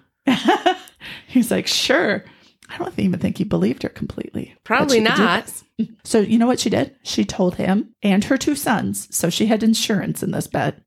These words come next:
Speaker 1: where there was going to be a large deposit of iron ore.
Speaker 2: Money.
Speaker 1: She told him that this iron ore would be found in northern Wisconsin and Michigan's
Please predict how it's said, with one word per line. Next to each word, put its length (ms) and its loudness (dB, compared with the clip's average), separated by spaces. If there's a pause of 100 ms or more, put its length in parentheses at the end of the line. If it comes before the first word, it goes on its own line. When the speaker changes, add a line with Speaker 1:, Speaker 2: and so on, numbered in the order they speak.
Speaker 1:
where 400 2
there 180 2
was 260 0
going 440 0
to 120 -6
be 360 -2
a 200 2
large 1120 2 (180)
deposit 640 0 (240)
of 220 0
iron 320 2
ore. 400 -2 (160)
Speaker 2:
Money. 1160 -4
Speaker 1:
She 220 -2
told 320 0
him 160 2
that 240 2
this 200 0
iron 340 4
ore 220 0
would 160 0
be 120 2
found 260 2
in 220 2
northern 360 2
Wisconsin 560 0
and 80 0
Michigan's 400 -2